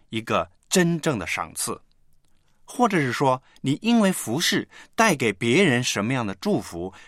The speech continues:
能够帮助别人改变了生命，这才是真正的奖赏。因此，进葡萄园工人这个比喻呢，如果只是说薪水、银钱、工资的角度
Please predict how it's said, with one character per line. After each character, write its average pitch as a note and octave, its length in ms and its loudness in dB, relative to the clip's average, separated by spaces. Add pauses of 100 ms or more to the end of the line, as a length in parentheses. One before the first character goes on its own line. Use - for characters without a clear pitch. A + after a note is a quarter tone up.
(280)
能 E3+ 180 2
够 G3 140 2 (100)
帮 G#3+ 240 4
助 F#3+ 160 2
别 C3 220 2
人 A2 240 0 (160)
改 F#2+ 260 -4
变 B2 160 -2
了 F#2+ 80 -4
生 G#3 280 0
命， F#3+ 200 0 (380)
这 F#3 320 0
才 - 160 -8
是 G2+ 240 -8
真 D3 220 0
正 C#3 120 -6
的 D#2 120 -8
奖 E2 280 -8
赏。 - 220 -8 (960)
因 B3 140 4
此， - 240 0 (160)
进 A#3 240 4
葡 G3 160 -4
萄 F#3+ 160 2
园 C#3 220 2
工 A3+ 340 4
人 D3 160 4
这 D#3 80 -4
个 C3 80 -2
比 G2 160 -8
喻 F#2 240 -2
呢， F#2+ 180 -2 (1160)
如 G#3+ 200 4
果 A2+ 260 -2 (140)
只 D3 140 0
是 D#3 140 0
说 F#3+ 180 0
薪 A3+ 420 4
水、 G2 320 -4 (180)
银 C3 340 4
钱、 F#2+ 260 -2
工 A3 260 4
资 G#3+ 220 0
的 E3+ 100 -2
角 E2+ 240 -2
度 G#2+ 220 -4